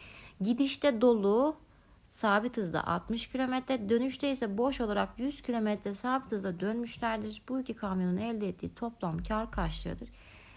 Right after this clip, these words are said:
Tabii ki, e, giderken ki dönerken ki masrafı kendi cebinden vereceği için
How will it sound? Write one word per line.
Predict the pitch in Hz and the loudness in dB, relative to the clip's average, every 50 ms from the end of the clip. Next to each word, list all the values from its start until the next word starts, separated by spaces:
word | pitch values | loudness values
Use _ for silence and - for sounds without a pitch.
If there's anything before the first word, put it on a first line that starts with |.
| - - | -8 -2
Tabii | - 269 254 262 254 | 0 2 2 2 2
ki, | - 262 | 2 0
e, | 262 262 247 - 208 202 202 202 | 0 2 2 2 2 2 2 0
giderken | 196 185 208 190 226 220 226 247 240 262 240 247 247 | 0 0 2 4 6 6 6 4 2 2 0 0 0
ki | 247 254 220 | -2 -2 0
dönerken | 226 220 214 226 226 226 226 226 - 233 226 226 226 | 0 0 2 0 0 0 -2 -2 -2 -2 -2 -4 -4
ki | 196 233 233 | -4 -4 -2
masrafı | 226 220 214 214 208 208 - - 233 226 233 | -2 0 2 2 0 0 -2 -6 -10 -10 -10
kendi | 226 - 226 214 214 233 208 | -6 -4 -4 -2 -2 -2 -2
cebinden | 196 208 208 202 208 208 208 202 208 208 214 | 0 0 0 0 0 0 0 0 -2 -2 -2
vereceği | 214 214 214 196 202 214 190 165 | -2 -2 -2 -2 -2 -2 -2 -2
için | - - 254 285 320 | -4 -6 -8 -8 -8